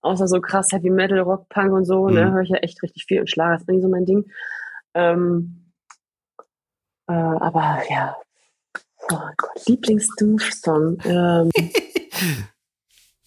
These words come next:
Speaker 1: äh, Love at First Sight.
Speaker 2: Love at First Sight.
Speaker 1: Mhm.
Speaker 2: Okay, ja, ich lass das mal so stehen, ne?
Speaker 1: Ja.
Speaker 2: <laughs> Was würdest du dich gerne mal trauen?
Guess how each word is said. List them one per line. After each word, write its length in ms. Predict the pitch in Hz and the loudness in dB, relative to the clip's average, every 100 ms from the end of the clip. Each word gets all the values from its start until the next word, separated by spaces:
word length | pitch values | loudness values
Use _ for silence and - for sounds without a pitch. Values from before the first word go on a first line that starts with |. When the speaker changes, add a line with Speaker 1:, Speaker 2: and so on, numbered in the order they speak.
| _ _ _ _ _ _ _ _ _ - - _ _ _ _ _ _ _ - | _ _ _ _ _ _ _ _ _ -20 -20 _ _ _ _ _ _ _ 0
Speaker 1:
äh, 440 | 175 170 170 165 | 2 4 2 0
Love 280 | 180 240 240 | 0 0 0
at 120 | 175 - | -4 0
First 340 | 175 175 - | 0 2 0
Sight. 280 | 151 143 - - _ - | 0 -2 -4 -12 _ -8
Speaker 2:
Love 320 | 117 165 226 - | -2 0 -2 -6
at 120 | 160 | -6
First 320 | - 160 - | -2 -2 0
Sight. 320 | - 110 - _ _ _ _ _ _ - - _ | 0 0 -2 _ _ _ _ _ _ -20 -20 _
Speaker 1:
Mhm. 120 | 190 175 | 0 2
Speaker 2:
Okay, 320 | 190 117 107 | 4 2 -2
ja, 100 | 107 | -2
ich 80 | 113 | -2
lass 120 | 113 | -2
das 120 | 110 | -2
mal 100 | 101 | -2
so 100 | 95 | -2
stehen, 320 | 92 - 92 95 | -4 -4 -2 -2
ne? 160 | 123 - _ _ - - - - | -4 -8 _ _ -20 -20 -20 -4
Speaker 1:
Ja. 180 | 190 156 - 339 - - 311 233 | 0 0 0 -4 -2 -2 0 0
Speaker 2:
<laughs> 640 | 277 - 226 190 180 165 - | 0 0 -2 -2 -6 -6 0
Was 280 | 214 - | 0 2
würdest 320 | 226 220 196 202 | 0 0 2 2
du 60 | |
dich 180 | 190 - | 0 0
gerne 340 | 170 175 180 | 0 0 0
mal 280 | 170 143 139 | 0 0 0
trauen? 540 | - - 247 240 85 | -4 -2 0 0 -4